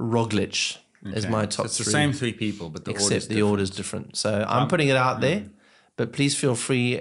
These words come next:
Speaker 1: anybody on Twitter land, if you wanna give us your predictions, uh, feel free to do that. We will take a screenshot of the best ones, and whoever does get the right order,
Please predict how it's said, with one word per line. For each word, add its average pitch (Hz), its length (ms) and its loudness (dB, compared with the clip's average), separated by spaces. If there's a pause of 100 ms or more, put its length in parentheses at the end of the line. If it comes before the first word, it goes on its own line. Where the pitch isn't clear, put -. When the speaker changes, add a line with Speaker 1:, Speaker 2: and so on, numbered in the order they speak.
Speaker 1:
anybody 120 380 2
on 110 120 2
Twitter - 260 0
land, 113 260 2
if 104 120 -8
you 110 80 -2
wanna 107 180 0
give 107 140 -4
us 107 200 -2
your 107 220 -2
predictions, 104 840 -4
uh, 104 120 0
feel 104 200 -4
free 107 200 -6
to 104 120 -10
do 104 140 0
that. 107 220 0 (320)
We 113 80 0
will 113 60 2
take 113 220 -2
a - 40 -4
screenshot 165 720 2
of 104 120 -6
the 104 80 -2
best 104 300 0
ones, 110 240 0
and 117 80 2
whoever 202 260 4
does 143 560 0
get - 200 -2
the 101 80 -2
right 101 260 2
order, 107 380 0